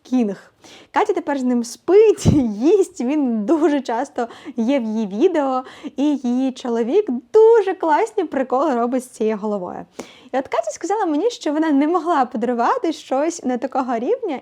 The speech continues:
і вона зробила просто неймовірний подарунок. Книгу. Вона зробила мені книгу.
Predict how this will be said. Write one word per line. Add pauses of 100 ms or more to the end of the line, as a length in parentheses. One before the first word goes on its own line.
і
вона
зробила (720)
просто
неймовірний
подарунок. (1160)
Книгу. (1400)
Вона
зробила
мені
книгу.